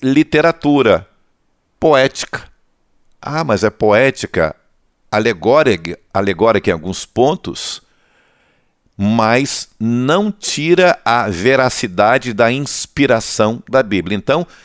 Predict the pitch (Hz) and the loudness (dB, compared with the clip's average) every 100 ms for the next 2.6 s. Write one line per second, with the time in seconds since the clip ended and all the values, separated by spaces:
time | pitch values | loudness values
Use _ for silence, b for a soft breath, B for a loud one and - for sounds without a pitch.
0 | b 117 135 139 165 180 156 135 175 - | b -2 2 4 2 0 0 4 4 2
1 | B B - 107 131 147 180 208 139 180 | B B -12 -4 0 0 2 2 4 2
2 | 139 156 107 123 104 | 4 2 2 4 2